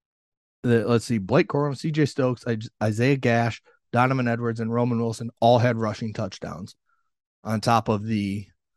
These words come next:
uh, three passing touchdowns from J J McCarthy. So J J McCarthy is the starter moving forward. This is his team now.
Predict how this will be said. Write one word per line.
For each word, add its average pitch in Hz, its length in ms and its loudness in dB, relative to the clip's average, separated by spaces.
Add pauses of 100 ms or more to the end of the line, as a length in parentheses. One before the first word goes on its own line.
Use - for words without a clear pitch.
(380)
uh, 82 260 -14
three 117 480 -4
passing 107 420 -2
touchdowns 98 480 -8
from 120 100 -8
J 107 160 -8
J 101 80 -12
McCarthy. 98 460 -12
So 139 180 -14
J 127 160 -6
J 151 120 0
McCarthy 135 360 -4
is 139 220 -2
the 139 100 -6
starter 135 380 -4
moving 131 320 -6
forward. 139 380 -2 (380)
This 120 200 -6
is 120 140 -2
his 131 260 0
team 147 320 -2
now. 120 340 -4